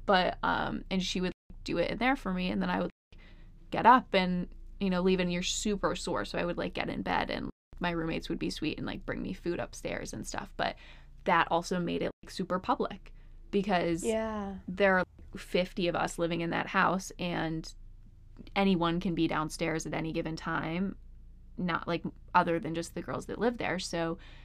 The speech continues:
Speaker 1: it was awkward because since I also transferred, it's not like I knew those girls <laughs> very well.
Speaker 2: Right,
Speaker 1: So,
Speaker 2: right.
Speaker 1: um, you just show up like, "Oh, that is a sick child." <laughs> Like, cool.
Speaker 2: <laughs>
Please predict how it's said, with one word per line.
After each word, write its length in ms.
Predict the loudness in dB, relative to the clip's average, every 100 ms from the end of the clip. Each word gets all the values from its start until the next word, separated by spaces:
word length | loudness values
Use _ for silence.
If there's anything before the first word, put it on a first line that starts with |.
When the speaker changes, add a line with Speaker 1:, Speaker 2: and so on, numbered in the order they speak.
| -20 -20 -20 2
Speaker 1:
it 160 | 4 8
was 540 | 8 6 -2 -6 -10 -14 -16 -16 -16 -16 -16 -16 -16 -2
awkward 680 | 0 2 2 4 6 4 2
because 240 | 2 2 4
since 200 | 4 4
I 60 |
also 260 | 4 2 0
transferred, 420 | 0 0 2 0
it's 80 | 0
not 120 | 2
like 100 | 4
I 60 | 4
knew 220 | 4 4
those 220 | 4 0
girls 240 | -2 -2 4
<laughs> 20 |
very 240 | 6 6 2 0
well. 360 | 0 0 -4 -14 -16 -6 -4 -4 -6 -4
Speaker 2:
Right, 300 | 2 4 6
Speaker 1:
So, 520 | 6 6 4 2 2
Speaker 2:
right. 80 | 4
Speaker 1:
um, 460 | 6 6 4 0 -6 0
you 180 | 4
just 180 | 4 4
show 200 | 6 8
up 160 | 8 8
like, 240 | 4 2 4
"Oh, 240 | 4 6
that 180 | 4 4
is 140 | 2
a 140 | 0 -4
sick 480 | -6 -6 0 0 0
child." 520 | 6 6 6 0 0 4
<laughs> 0 |
Like, 460 | 4 2 -4 -12 0
cool. 400 | 4 8 10 10 10
Speaker 2:
<laughs> 320 | 6 6 0